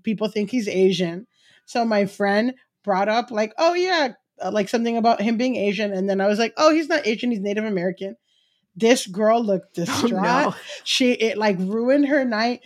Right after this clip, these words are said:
Speaker 1: She was, like, tearing up. She's like, "I'm so sorry. I'm so," and then she had to, like,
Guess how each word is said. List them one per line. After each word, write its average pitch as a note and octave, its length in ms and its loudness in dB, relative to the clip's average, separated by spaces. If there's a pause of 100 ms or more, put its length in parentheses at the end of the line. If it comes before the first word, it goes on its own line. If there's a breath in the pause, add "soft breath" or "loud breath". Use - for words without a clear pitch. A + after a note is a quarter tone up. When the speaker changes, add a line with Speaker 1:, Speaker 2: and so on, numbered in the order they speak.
(160 soft breath)
Speaker 1:
She - 260 0
was, A3+ 220 6
like, F#3 200 2
tearing C#4 460 2
up. B3+ 120 -4
She's A3 160 -6
like, A#3 180 -2
"I'm G#3 140 0
so F3+ 220 -4
sorry. F#3 380 0 (220 loud breath)
I'm G3+ 200 2
so," G#3 200 2 (180 loud breath)
and A#3+ 160 4
then B3+ 100 2
she C#4 160 2
had G#3+ 240 0
to, C#4+ 100 2
like, B3+ 180 2